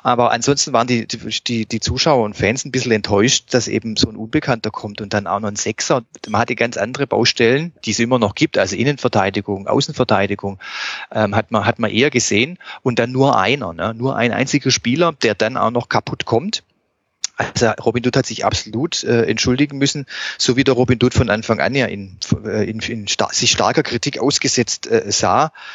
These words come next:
Ähm, warum auch immer. Also der hat, äh, er hat ja eigentlich beim VfB noch gar nichts Schlechtes gemacht. Man hat ihm nur seine Vergangenheit bei anderen Vereinen oder beim D F B eben vorgeworfen. Also der Robin Dutt hat einen schweren, schweren Stand gehabt und dazu hat auch seine geringe Aktivität,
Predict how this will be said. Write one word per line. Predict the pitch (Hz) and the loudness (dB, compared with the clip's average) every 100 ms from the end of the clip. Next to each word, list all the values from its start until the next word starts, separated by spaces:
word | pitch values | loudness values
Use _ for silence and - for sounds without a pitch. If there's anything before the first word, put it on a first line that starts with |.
| - - _ - | -18 -20 _ -4
Ähm, | 113 113 113 104 117 110 107 | -2 -2 -6 -14 -20 -18 -2
warum | 113 110 131 | 0 2 4
auch | 104 107 | 4 2
immer. | 123 190 156 | 2 2 2
Also | 113 | 0
der | 113 110 | 2 2
hat, | 113 - - | 2 0 0
äh, | 110 107 | 2 4
er | 113 113 | 4 2
hat | 117 | 4
ja | - | 0
eigentlich | 107 113 107 | -2 -4 -4
beim | 117 110 | -2 0
VfB | 110 107 135 | -2 0 2
noch | 127 113 | 2 2
gar | 117 | 0
nichts | 143 - | 0 -2
Schlechtes | - 131 - 135 | 0 -2 -2 -6
gemacht. | - 104 110 - | -4 0 0 0
Man | 110 117 120 | -4 -2 0
hat | 120 | 0
ihm | 117 | -2
nur | 120 123 | -2 0
seine | 139 120 | 0 0
Vergangenheit | 110 107 127 120 107 | -2 -2 0 -2 2
bei | 80 | 0
anderen | 113 127 - - 107 98 - - | 0 -8 -12 -16 -14 -14 -20 -4
Vereinen | - 90 117 127 | -2 0 0 0
oder | 104 104 | -2 -2
beim | 98 98 | -4 -2
D | 101 | -4
F | 98 | -2
B | 120 131 | 0 0
eben | 101 | -2
vorgeworfen. | 104 98 107 101 95 _ _ 104 113 | -8 -4 0 -2 -2 _ _ -2 -2
Also | 107 110 | -2 0
der | 107 | 0
Robin | 107 110 | 0 -2
Dutt | 120 | 0
hat | 131 | -2
einen | 110 | 0
schweren, | - - 107 117 127 | 0 2 4 4 2
schweren | 113 107 120 | 0 0 0
Stand | - 95 117 | 0 -2 -2
gehabt | 113 120 | -2 -2
und | 101 | -2
dazu | 95 113 | -4 -2
hat | 117 | 0
auch | 95 107 - - - | 0 -4 -8 -14 -8
seine | - 117 110 - _ _ _ | -2 0 0 -4 _ _ _
geringe | 131 120 160 165 | 2 2 2 0
Aktivität, | 120 - 113 117 113 110 135 - - | -2 -6 -6 -2 2 2 2 -2 -8